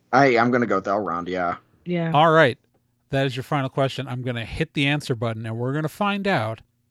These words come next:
Speaker 3: how
Speaker 2: Mm.
Speaker 3: you did.
Speaker 1: <laughs>
Speaker 3: First question.
Speaker 2: Real bad.
Speaker 3: The Lord of Lost Nark was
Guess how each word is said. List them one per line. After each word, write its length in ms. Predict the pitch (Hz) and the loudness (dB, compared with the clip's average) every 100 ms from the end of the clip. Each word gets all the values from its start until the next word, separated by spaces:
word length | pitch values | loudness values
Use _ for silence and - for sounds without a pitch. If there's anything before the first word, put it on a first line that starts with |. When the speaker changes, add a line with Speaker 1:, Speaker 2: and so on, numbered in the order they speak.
| _ _ _ _ - | _ _ _ _ -18
Speaker 3:
how 320 | - 113 104 | -10 -6 -6
Speaker 2:
Mm. 60 | 107 | -6
Speaker 3:
you 120 | 135 | -6
did. 240 | 117 120 | -2 2
Speaker 1:
<laughs> 320 | 185 - - - _ _ _ _ _ _ _ - _ _ _ _ - _ _ _ _ _ - | 2 4 0 0 _ _ _ _ _ _ _ -20 _ _ _ _ -20 _ _ _ _ _ 6
Speaker 3:
First 280 | 285 - | 8 8
question. 680 | - 214 - 180 143 107 98 - _ _ _ _ - | 8 6 6 0 0 -2 -12 -20 _ _ _ _ -6
Speaker 2:
Real 240 | 151 147 | -6 -4
bad. 420 | 117 98 - 156 - _ - _ | -6 -8 -8 -10 -12 _ -20 _
Speaker 3:
The 100 | - | -4
Lord 220 | 135 180 175 | 4 6 6
of 80 | |
Lost 300 | 160 190 185 | 4 4 4
Nark 300 | 180 175 165 | 2 2 2
was 500 | 180 151 147 143 117 | 0 2 4 0 -4